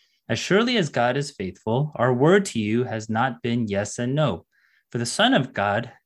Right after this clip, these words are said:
Jesus Christ, whom we proclaimed among you, Silvanus and Timothy and I, was not yes and no, but in him it is always yes. For all the promises of God find their yes in him.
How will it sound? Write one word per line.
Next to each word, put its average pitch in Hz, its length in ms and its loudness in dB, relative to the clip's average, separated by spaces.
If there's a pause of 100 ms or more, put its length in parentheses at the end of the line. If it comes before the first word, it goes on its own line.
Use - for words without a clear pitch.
Jesus 147 400 -4
Christ, 104 500 -6
whom 131 160 -2
we 151 140 0
proclaimed 165 500 -2
among 165 320 2
you, 113 300 -2 (360)
Silvanus 147 640 0
and 151 100 0
Timothy 175 460 -2
and 98 100 -4
I, 101 360 -6 (260)
was 117 180 -2
not 143 300 4
yes 131 240 0
and 151 160 2
no, 104 380 -2
but 120 260 -4
in 208 200 2
him 117 460 -4
it 123 120 -2
is 127 200 0
always 131 440 0
yes. - 380 -12 (320)
For 127 140 0
all 190 220 10
the 196 80 6
promises 156 580 6
of 139 160 4
God 110 300 4
find 131 360 2
their 120 100 4
yes 107 480 0
in 107 100 -4
him. 101 360 0